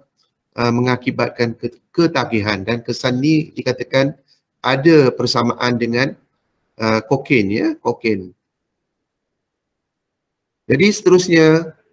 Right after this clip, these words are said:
ah, pelajar-pelajar sekalian, bagaimana langkah-langkah kita nak menangani masalah ni? Okey, yang pertama sekali, sediakan jadual waktu.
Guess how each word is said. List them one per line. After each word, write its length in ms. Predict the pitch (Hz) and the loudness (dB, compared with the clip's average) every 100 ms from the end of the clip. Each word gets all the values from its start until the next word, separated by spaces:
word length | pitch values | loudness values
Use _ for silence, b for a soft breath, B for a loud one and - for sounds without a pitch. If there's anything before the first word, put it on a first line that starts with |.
| _ - | _ -4
ah, 240 | 127 123 | 0 0
pelajar-pelajar 640 | 123 120 127 120 117 120 | 0 0 0 0 0 0
sekalian, 400 | - 120 131 156 | -2 -2 0 0
bagaimana 640 | 113 117 123 127 151 156 - | -4 -2 0 0 0 0 0
langkah-langkah 720 | 123 123 127 120 120 143 135 | -2 0 0 0 -2 -4 -6
kita 240 | 127 123 | -6 -4
nak 160 | 120 120 | -4 -4
menangani 720 | 120 117 113 120 147 147 - _ _ _ | -2 -2 0 0 2 0 -2 _ _ _
masalah 480 | 117 110 - 110 98 | -4 -2 -2 -2 -4
ni? 160 | 95 82 _ _ _ _ _ _ _ | -10 -20 _ _ _ _ _ _ _
Okey, 240 | - 180 | 0 2
yang 160 | 170 160 156 | 4 2 0
pertama 240 | 156 165 | 2 4
sekali, 640 | 156 170 165 233 302 - _ _ _ - | 2 2 2 2 0 -4 _ _ _ -12
sediakan 880 | - 127 135 139 139 135 135 135 - | -2 2 4 2 2 0 0 -8 -8
jadual 480 | 127 123 123 123 113 | -2 0 2 2 2
waktu. 480 | 113 - _ 110 | 0 -4 _ -12